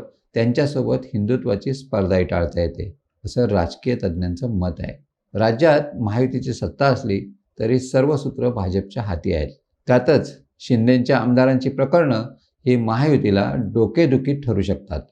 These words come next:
त्याप्रमाणे अजित पवार आपल्या आमदारांची प्रकरणं हाताळतात, तसं शिवसेनेत होत नसल्याचं दिसून येत आहे. भाजपच्या अनेक खेळी या शिंदेंना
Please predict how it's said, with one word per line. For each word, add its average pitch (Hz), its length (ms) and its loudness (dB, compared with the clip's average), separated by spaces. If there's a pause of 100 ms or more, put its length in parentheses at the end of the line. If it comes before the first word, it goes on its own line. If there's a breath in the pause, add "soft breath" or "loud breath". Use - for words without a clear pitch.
त्याप्रमाणे 104 500 -2 (240)
अजित 117 380 4
पवार 180 240 4
आपल्या 165 300 0
आमदारांची 151 480 0
प्रकरणं 143 400 -2
हाताळतात, 135 640 2 (420)
तसं 151 240 0
शिवसेनेत 135 800 0
होत 113 300 2
नसल्याचं 110 460 -2
दिसून 123 280 0
येत - 180 -4
आहे. 87 140 -2 (360)
भाजपच्या 151 720 2
अनेक 147 360 2
खेळी 104 360 0 (100)
या 120 80 4
शिंदेंना 135 600 2